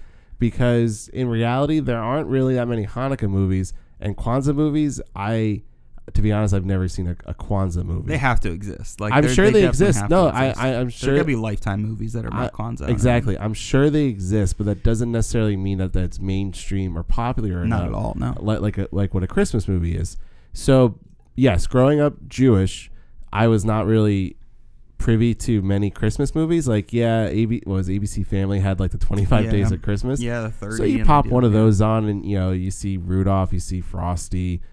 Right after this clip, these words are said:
Speaker 1: How the Grinch Stole Christmas. Like, so I knew that stuff. But the actual, it's funny 'cause the actual day of Christmas, traditionally for a lot of, of Jewish people, is to go to the movies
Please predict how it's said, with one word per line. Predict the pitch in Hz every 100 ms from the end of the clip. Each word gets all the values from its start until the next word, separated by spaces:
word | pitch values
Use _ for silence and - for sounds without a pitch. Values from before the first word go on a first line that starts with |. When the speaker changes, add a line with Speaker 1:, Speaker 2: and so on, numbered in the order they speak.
| - -
Speaker 1:
How | 98
the |
Grinch | 95 101
Stole | - 104
Christmas. | - 95 101 98
Like, | 120 120
so | 151
I |
knew | 175 226 127
that | 98 104 -
stuff. | - 87 - - - -
But | 127 131 120 - -
the | 98 123
actual, | 117 135 - 143 131 120 - -
it's | 120 -
funny | 143 135
'cause | 113
the | 110
actual | 120 127 113
day | 85 113
of | 110
Christmas, | - 95 87 95
traditionally | - - 135 143 98
for | 92 92 90
a |
lot | 87 95 87
of, | 87 - - - -
of | 87
Jewish | 107 104 -
people, | 95 85 87
is | 90 90 - -
to | 98 92 87
go | - 117
to | 127
the | 87
movies | 87 82 87 90 -